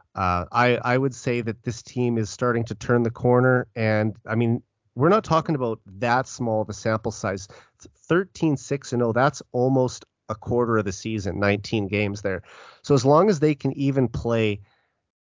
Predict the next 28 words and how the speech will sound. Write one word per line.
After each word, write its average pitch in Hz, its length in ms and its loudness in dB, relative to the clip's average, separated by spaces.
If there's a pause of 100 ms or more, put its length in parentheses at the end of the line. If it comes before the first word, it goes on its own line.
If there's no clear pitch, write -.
close 127 540 0
to 143 100 -2
that 135 220 2
number, 135 280 0
even 139 160 0
if 127 120 -2
it's 120 120 -12
a, 120 100 2
a 110 180 -2
few 131 260 -2
wins 120 300 2
down 113 260 2
from 127 160 0
that 123 180 2
for - 120 -6
the 113 100 -4
rest 113 260 0
of 113 60 -12
the 110 60 -6
season, 113 460 -2
then 104 200 2
they're 113 160 4
gonna 113 160 0
be 104 120 -6
fine 95 320 -4
to 98 100 -8
get 92 180 -2
in. 85 220 -4